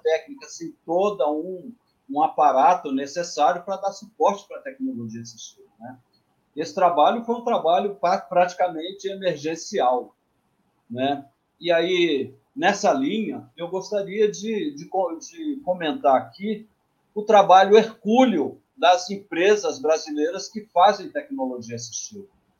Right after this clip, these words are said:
A gente sabe que ser empresário no Brasil não é moleza. Quando você contrata um funcionário, você tá pagando é dois, não é?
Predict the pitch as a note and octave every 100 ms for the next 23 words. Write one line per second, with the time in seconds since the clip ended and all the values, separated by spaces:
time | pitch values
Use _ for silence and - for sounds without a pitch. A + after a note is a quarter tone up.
0 | _ _ _ _ C#3+ C#3 F#3+ G3 A3 -
1 | C3+ D3 G3 C#3 A#2 A#2 C#3+ C3+ B2 A2+
2 | _ _ _ - F3 G3 F#3 C#3 B2+ D#3
3 | D#3 C3+ C3 C3 A#2+ A#2+ F3 F3 E3+ F#3+
4 | G#3 G#3+ D3 C3+ - _ _ _ _ _
5 | D#3 D#3+ E3 F3+ F3+ F3+ D#3 - D3+ C#3+
6 | - C3 C#3+ F#3+ B3 B3+ F#3 F#3 G3+ D#3
7 | D3 F#3+ G3+ G3+ G3+ G3+ G3 F#3+ D3+ F3
8 | G#3 B3 F#3 D3+ B2 A#2 - - _ _
9 | _ _ - A#2 D3+ D#3+